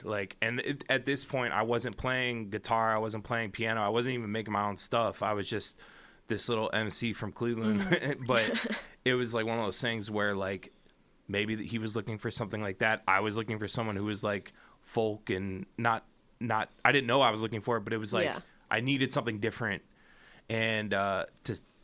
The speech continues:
Speaker 1: I, I learned a lot about music through him. Like, Ben's really great at counterpoint, and
Speaker 2: Mm-hmm.
Speaker 1: I learned a lot about writing counterpoint and harmony and, and, you know, what makes sense and what doesn't. I learned a lot about, uh, theory through him. So, like, that's how it kinda was born.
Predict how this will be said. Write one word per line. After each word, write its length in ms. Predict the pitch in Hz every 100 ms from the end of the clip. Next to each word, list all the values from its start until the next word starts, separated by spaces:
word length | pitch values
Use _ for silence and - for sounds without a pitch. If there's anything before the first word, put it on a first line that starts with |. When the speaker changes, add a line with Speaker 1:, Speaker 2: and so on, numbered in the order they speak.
| -
Speaker 1:
I, 140 | 110 101
I 100 | 113
learned 240 | 123 120
a 60 | 113
lot 180 | 110
about 200 | 107 101
music 320 | 95 110 101 -
through 120 | 92
him. 220 | 92 90
Like, 200 | 90 90 - - _ _
Ben's 240 | 110 104
really 160 | 120 113
great 180 | 113 107
at 80 | 101
counterpoint, 640 | 123 120 95 107 90 -
and 180 | 107 214
Speaker 2:
Mm-hmm. 60 | -
Speaker 1:
I 40 |
learned 220 | 104 107 104
a 40 |
lot 220 | 101 107
about 260 | 101 104 92
writing 420 | 107 107 107 98 - - -
counterpoint 580 | - 120 110 - 95 95
and 120 | 92
harmony 540 | 87 131 120 110 101 95
and, 220 | 95 95 -
and, 120 | 101
you 80 | 98
know, 120 | 95
what 260 | 95 113 113
makes 240 | 113 -
sense 240 | 123 110
and 80 | 113
what 160 | 104 -
doesn't. 300 | 117 104 95
I 80 | 101
learned 300 | 104 104 104
a 40 |
lot 280 | 107 104 104
about, 460 | 95 101 107 104 - - - - -
uh, 280 | 90 92 92
theory 500 | - 139 147 98 95
through 240 | - 98
him. 300 | 101 95 92
So, 220 | - 117
like, 320 | 107 101 98 -
that's 260 | 117 127
how 260 | 135 123 110
it 160 | 107
kinda 260 | - 120 117
was 200 | 101 92
born. 540 | 98 113 113 104 113